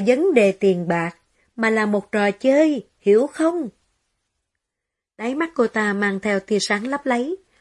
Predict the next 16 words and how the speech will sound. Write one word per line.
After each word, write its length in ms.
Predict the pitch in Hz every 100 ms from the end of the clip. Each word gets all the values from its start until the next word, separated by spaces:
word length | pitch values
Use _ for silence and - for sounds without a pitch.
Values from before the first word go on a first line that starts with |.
| -
loại 220 | 233 214
thần 220 | 208 226 202
sắc 280 | - 339
hưng 180 | 269 247
phấn 260 | 226 294 359
này 240 | 240 185 - _ _
khiến 240 | - 262 330
sống 260 | - 294
lưng 220 | 349 254 233
Phong 140 | 285
Phi 120 | 254 240
Duyệt 180 | 202 190
rét 240 | 320 -
lạnh 260 | 240 196 202
một 160 | 185
hồi, 280 | - 196 180